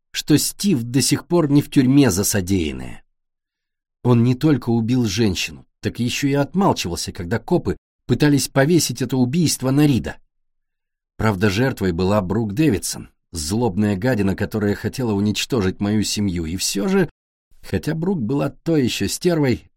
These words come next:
она всё равно не заслуживала смерти. "Эй, папа?" — осторожно спрашивает Сойер. Отец переводит взгляд на своего самого младшего сына. "Что?"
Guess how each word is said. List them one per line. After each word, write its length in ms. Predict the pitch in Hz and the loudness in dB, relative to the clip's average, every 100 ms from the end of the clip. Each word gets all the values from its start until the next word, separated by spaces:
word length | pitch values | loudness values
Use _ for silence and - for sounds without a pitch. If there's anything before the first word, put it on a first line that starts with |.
| - | -6
она 220 | 98 123 | -4 -4
всё 260 | - - | -4 -2
равно 440 | 107 117 143 101 - _ _ _ _ | 0 2 2 0 -4 _ _ _ _
не 160 | - 113 | -2 0
заслуживала 680 | 92 95 - 120 90 82 82 | 2 -2 -2 -2 -2 -2 -4
смерти. 560 | - 98 80 - - _ _ _ _ _ _ _ _ _ 135 | -4 -6 -6 -8 -18 _ _ _ _ _ _ _ _ _ -2
"Эй, 160 | 139 | -2
папа?" — 400 | 120 151 127 - - _ _ _ | 2 0 0 -8 -12 _ _ _
осторожно 540 | - 107 107 107 113 117 | -4 -4 -2 -2 0 -2
спрашивает 640 | - 107 107 - 101 95 | -2 -2 -2 -2 -2 -2
Сойер. 420 | - 82 67 - _ _ _ _ _ - | -4 -6 -8 -14 _ _ _ _ _ -4
Отец 400 | 117 135 139 - | -2 0 -4 -2
переводит 460 | 139 135 131 123 | 0 0 0 0
взгляд 500 | 98 90 101 135 143 | -2 -4 -2 -4 -2
на 80 | 139 | -2
своего 360 | 127 123 113 117 | -2 0 0 0
самого 460 | - 120 127 135 | -2 -2 -2 -2
младшего 500 | 127 98 90 - 98 | 0 2 0 -2 -4
сына. 400 | 90 - 76 67 - _ _ | -4 -4 -8 -12 -18 _ _
"Что?" 480 | - - 67 76 113 | -18 -16 -10 -4 -4